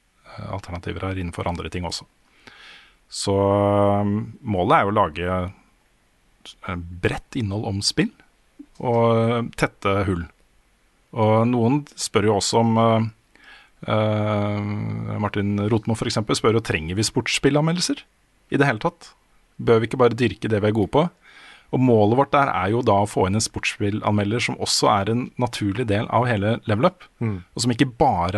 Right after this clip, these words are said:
Speaker 1: er interessert i sportsspill kanskje, men som også er interessert i andre ting, og som kan bli en del av liksom Level Up-familien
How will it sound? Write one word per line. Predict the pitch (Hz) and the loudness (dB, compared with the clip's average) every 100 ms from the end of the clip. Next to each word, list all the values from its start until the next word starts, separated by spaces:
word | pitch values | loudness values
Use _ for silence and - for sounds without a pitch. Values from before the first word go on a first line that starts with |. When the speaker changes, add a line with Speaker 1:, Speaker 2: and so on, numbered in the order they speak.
| 110 | 0
Speaker 1:
er | |
interessert | 110 123 - 101 - | 0 -2 -2 -2 0
i | 113 117 | 0 0
sportsspill | - 104 - 117 | -2 -4 -4 -4
kanskje, | 131 127 180 | -2 -2 0
men | 170 | 0
som | - 143 | 0 -2
også | 120 - 127 127 131 - | -2 0 2 2 0 0
er | 110 110 | 0 0
interessert | 107 113 110 101 | -2 -4 -4 0
i | 117 | 0
andre | 90 87 | -2 -4
ting, | 107 104 110 | -2 -2 -2
og | 104 | -2
som | 110 | -2
kan | 113 110 113 - - - _ _ 143 - - | -2 -2 -4 -8 -20 -20 _ _ -20 -14 -6
bli | 104 104 | -2 0
en | 123 | 0
del | 110 92 98 | 0 0 0
av | 110 | 0
liksom | 110 104 98 | 0 -2 -2
Level | 92 98 | -2 -4
Up-familien | - 104 90 101 110 113 | -2 -4 -2 -2 -2 -4